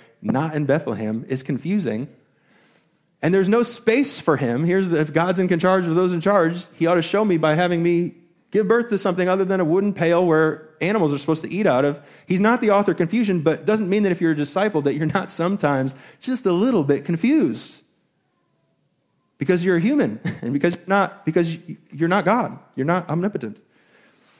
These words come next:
And so if you've ever seen this commercial before, it's, uh, it's called It's Not About the Nail. Have you ever seen this commercial? It's an older one. Used to do in marriage counseling. Uh, the girl's got the nail in her head, and she's talking to her husband on the couch,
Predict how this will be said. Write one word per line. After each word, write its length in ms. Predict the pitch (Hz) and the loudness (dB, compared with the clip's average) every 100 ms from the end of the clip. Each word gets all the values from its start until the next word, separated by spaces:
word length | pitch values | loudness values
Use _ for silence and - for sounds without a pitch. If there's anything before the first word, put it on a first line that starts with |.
| _ | _
And 80 | 170 | -2
so 80 | 170 | 0
if 80 | |
you've 100 | 175 | 2
ever 120 | 170 165 | 2 0
seen 180 | 175 | 0
this 120 | 165 - | -2 -2
commercial 340 | 151 156 156 | -2 -2 -2
before, 400 | 143 147 147 135 | -4 0 0 0
it's, 200 | 143 143 | -2 -4
uh, 100 | 151 - | -4 -4
it's 100 | 139 | -4
called 240 | 185 156 | -2 -2
It's 140 | 135 135 | -2 -2
Not 300 | 139 160 165 | 0 0 0
About 320 | 131 135 - | 0 -2 0
the 60 | |
Nail. 320 | 120 123 110 98 | -4 -2 -2 -4
Have 140 | 120 | -4
you 60 | 139 | -4
ever 120 | 143 | -4
seen 200 | - 135 | -4 -6
this 100 | 135 | -6
commercial? 380 | - 139 131 123 | -6 -8 -6 -10
It's 100 | - | -8
an 80 | |
older 260 | 107 117 117 | -6 -4 -4
one. 280 | 117 113 113 - _ | -2 -4 -6 -14 _
Used 120 | - 131 | -12 -6
to 60 | |
do 120 | 135 | -2
in 100 | 127 | 0
marriage 300 | 127 131 127 | 2 0 -2
counseling. 480 | - 127 - 123 120 - _ - _ _ | -4 -4 -4 -6 -6 -12 _ -20 _ _
Uh, 300 | - 127 117 | -2 2 2
the 100 | 113 | 0
girl's 260 | 131 160 151 | 0 2 2
got 160 | 160 147 | 2 0
the 60 | |
nail 320 | 131 143 147 | 0 2 2
in 80 | 143 | 2
her 120 | 139 | 0
head, 400 | 135 139 135 131 - _ _ _ _ _ - - | 2 0 0 -4 -12 _ _ _ _ _ -14 -8
and 100 | 143 | -6
she's 320 | - 156 - | -2 -4 -4
talking 360 | - 143 143 | -4 -2 0
to 40 | 135 | 0
her 40 | |
husband 280 | 127 139 127 | 0 0 -2
on 100 | 123 | -4
the 60 | 113 | -4
couch, 580 | 143 127 117 - - | -2 0 0 -4 -10